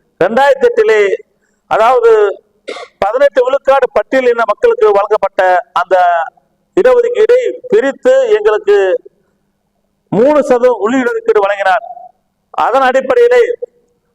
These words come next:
அது மட்டுமல்லாமல் எங்களுடைய சமூகத்திற்கு காலனி என்கின்ற சொல்லை திராவிட முன்னேற்ற கழகத்தின் ஆட்சியில் நம்முடைய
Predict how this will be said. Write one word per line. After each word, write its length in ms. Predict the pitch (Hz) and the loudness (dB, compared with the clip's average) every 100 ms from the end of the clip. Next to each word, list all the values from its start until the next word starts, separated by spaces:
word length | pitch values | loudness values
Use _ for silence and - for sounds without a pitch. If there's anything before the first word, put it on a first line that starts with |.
| 156 | -4
அது 100 | 226 269 | -2 -2
மட்டுமல்லாமல் 640 | 285 254 240 214 202 226 - 480 - _ _ _ _ _ _ - | -2 -2 0 0 0 0 0 -4 -16 _ _ _ _ _ _ -2
எங்களுடைய 340 | 226 262 247 233 233 | 0 2 2 2 0
சமூகத்திற்கு 640 | 240 269 262 480 - 240 196 - - | -2 -2 0 -2 0 0 -2 -4 -2
காலனி 440 | 214 277 277 269 254 | 2 2 2 0 0
என்கின்ற 300 | 240 240 208 - | 0 0 -2 0
சொல்லை 280 | 226 233 254 247 - _ _ _ _ _ - | -2 2 0 -2 -10 _ _ _ _ _ -4
திராவிட 340 | 170 220 269 262 202 | 0 2 2 0 -2
முன்னேற்ற 300 | 226 269 247 | -2 0 0
கழகத்தின் 360 | 220 226 214 202 | 0 0 0 -2
ஆட்சியில் 380 | 208 - 226 214 - _ _ - | -4 -2 -4 -4 -12 _ _ -6
நம்முடைய 280 | 175 220 302 | -2 0 0